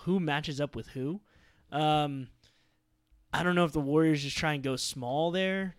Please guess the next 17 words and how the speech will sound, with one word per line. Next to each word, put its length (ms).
and 140
try 200
run 240
Adams 400
off 140
the 80
court 480
and 160
force 580
who, 140
Patrick 380
Patterson? 480
I 60
mean, 140
he's 200
not 240
bad. 440